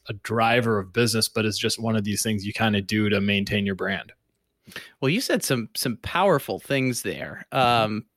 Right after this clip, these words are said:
Speaker 2: and, and what, what come across as some misconceptions around marketing. One of the ones that sticks out the most is where you said people viewing it as an expense. Like,
Speaker 1: Mm-hmm.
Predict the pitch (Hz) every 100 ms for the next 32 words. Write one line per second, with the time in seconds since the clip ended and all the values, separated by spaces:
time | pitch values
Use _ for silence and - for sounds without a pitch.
0 | _ 147 147 139 139 131 127 135 - -
1 | 170 143 - 127 120 - 107 110 - 87
2 | - 98 - 90 95 76 78 90 - 62
3 | 60 110 139 131 107 107 101 - 101 -
4 | - 123 - 110 - 107 120 139 - 113
5 | 120 110 - 135 117 - - 170 135 131
6 | 135 135 123 117 - 127 120 107 - -
7 | - 143 - - - - 131 117 - 110
8 | 95